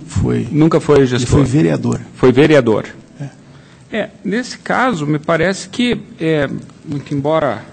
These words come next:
Speaker 2: salvo engano, a, a previsão do regimento fala em quatro meses do início de mandato, me parece que se ele é o primeiro, se realmente é o primeiro ano do exercício de mandato, me parece que o tribunal tem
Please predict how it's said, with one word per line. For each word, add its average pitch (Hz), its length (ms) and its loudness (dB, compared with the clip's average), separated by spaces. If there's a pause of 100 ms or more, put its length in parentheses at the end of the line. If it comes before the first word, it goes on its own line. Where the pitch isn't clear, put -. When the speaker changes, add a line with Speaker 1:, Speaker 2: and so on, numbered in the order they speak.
(140)
Speaker 2:
salvo 139 220 -2
engano, 143 360 2
a, 123 220 2
a 123 200 -6
previsão 135 460 2
do 143 80 2
regimento 127 460 0
fala 147 260 2
em 143 60 0
quatro 143 440 0
meses 135 600 2
do 123 160 -2
início 131 420 2
de 120 120 0
mandato, 165 480 0
me 143 80 0
parece 139 360 0
que 143 80 -4
se 151 180 -4
ele 175 120 0
é 165 60 2
o 165 100 0
primeiro, 147 720 2
se - 160 -2
realmente 147 460 0
é 147 40 6
o 156 60 4
primeiro 143 640 4 (520)
ano 151 460 6 (160)
do 127 100 4
exercício 131 640 2
de 127 120 4
mandato, 165 600 2 (160)
me 165 120 -2
parece 170 440 0
que - 60 -2
o 196 40 -2
tribunal 196 460 2
tem 196 320 0